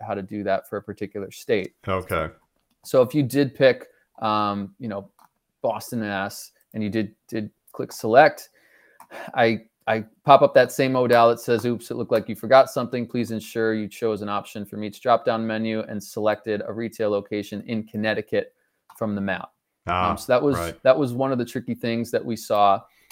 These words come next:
Speaker 1: Another thing that we ran into,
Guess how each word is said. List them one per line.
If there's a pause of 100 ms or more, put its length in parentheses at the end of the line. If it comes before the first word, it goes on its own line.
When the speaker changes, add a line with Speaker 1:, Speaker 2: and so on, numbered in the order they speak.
(120)
Speaker 1:
Another (100)
thing
that
we
ran
into,